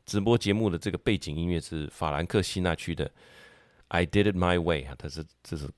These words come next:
歌名是，是 My Way 啊。就在那个有点豪情的这种歌声当中，飞机消失成一个看不见的这个光点啊，小点这样，在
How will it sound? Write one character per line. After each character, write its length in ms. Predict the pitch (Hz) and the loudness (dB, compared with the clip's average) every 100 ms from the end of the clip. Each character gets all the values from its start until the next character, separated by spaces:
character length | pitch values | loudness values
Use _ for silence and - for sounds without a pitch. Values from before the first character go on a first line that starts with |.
| - | 0
歌 200 | 101 101 | 4 4
名 220 | 82 73 | 4 -2
是， 380 | - 85 78 - | -4 -2 -2 -4
是 340 | - - 82 - _ | -12 -6 -6 -8 _
My 240 | 82 78 76 | -4 0 0
Way 220 | 78 71 | 0 0
啊。 140 | 64 - - - - - - | -4 -16 -20 -20 -20 -20 -4
就 100 | 117 | 0
在 160 | 117 110 | 4 4
那 120 | 107 | 4
个 260 | 101 87 - - | 4 2 0 -10
有 180 | - 101 | -2 0
点 200 | 107 76 | 2 0
豪 340 | - - 98 | -2 2 2
情 300 | - - 85 | 2 0 2
的 80 | 85 | 2
这 80 | 92 | 0
种 180 | 90 71 - | -2 -2 2
歌 160 | 95 | 2
声 160 | - 87 | 2 0
当 180 | 85 80 | 0 0
中， 220 | 80 80 - - - - _ | -4 -6 -12 -20 -20 -20 _
飞 180 | - 104 | 2 2
机 160 | - 101 | 4 0
消 180 | - 104 | 4 2
失 160 | - 98 | 2 -2
成 180 | 87 | 0
一 60 | 87 | 0
个 100 | 85 | 0
看 200 | - 104 | -2 -4
不 80 | 78 | -2
见 240 | 98 82 | -2 -2
的 60 | 71 | -4
这 60 | - | -6
个 260 | 73 65 62 _ _ _ | -6 -6 -10 _ _ _
光 180 | 90 85 | 2 2
点 200 | 78 73 - | 0 -8 -10
啊， 120 | 71 | -10
小 240 | - 76 87 | -2 2 2
点 220 | 80 - | 0 -6
这 100 | - | -6
样， 100 | - _ - - - | -8 _ -20 -20 -14
在 260 | - 73 | -4 -4